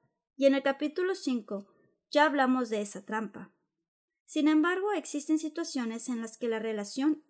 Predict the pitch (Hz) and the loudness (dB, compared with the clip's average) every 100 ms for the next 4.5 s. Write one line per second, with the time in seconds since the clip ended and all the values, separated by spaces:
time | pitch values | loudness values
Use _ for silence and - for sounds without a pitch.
0 | - 262 294 - 285 262 233 214 196 - | 0 2 2 -2 2 2 2 -2 -4 -4
1 | 202 _ _ _ _ _ _ _ - 330 | -10 _ _ _ _ _ _ _ -4 -2
2 | 320 349 339 294 247 220 220 240 254 214 | 2 4 4 4 -2 0 0 0 -2 -6
3 | 202 220 240 247 247 220 202 208 202 - | -6 -6 -4 -4 -2 -4 -6 -8 -10 -8
4 | 214 247 247 190 | -4 -4 -4 -10